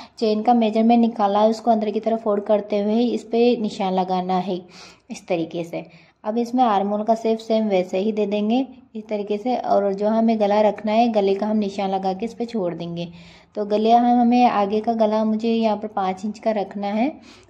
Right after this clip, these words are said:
तो मैंने इसमें पाँच इंच का निशान लगा के इसको भी चौकोर शेप, अ, बना दूँगी। फिर अंदर से इसमें गोलाई लगा दूँगी इस तरीके से चौकोर शेप देके।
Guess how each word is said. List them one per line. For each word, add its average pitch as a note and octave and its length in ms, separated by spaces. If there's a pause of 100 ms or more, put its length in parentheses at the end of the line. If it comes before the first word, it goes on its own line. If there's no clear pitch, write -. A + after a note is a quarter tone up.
तो A3 60
मैंने G#3+ 280
इसमें G#3+ 320
पाँच F#3+ 280
इंच G3 160
का G#3+ 220
निशान G3 380
लगा F#3+ 240
के A3+ 160
इसको A#3+ 300
भी G#3+ 120
चौकोर G3 380
शेप, G3 300
अ, F#3+ 540
बना F3+ 220
दूँगी। F#3+ 440 (320)
फिर C4 80
अंदर G#3 300
से G3 160
इसमें B3 300
गोलाई F3 280
लगा D3+ 240
दूँगी D#3 260
इस - 260
तरीके E3+ 340
से B3+ 220 (960)
चौकोर F#3 260
शेप G3+ 200
देके। F#3 340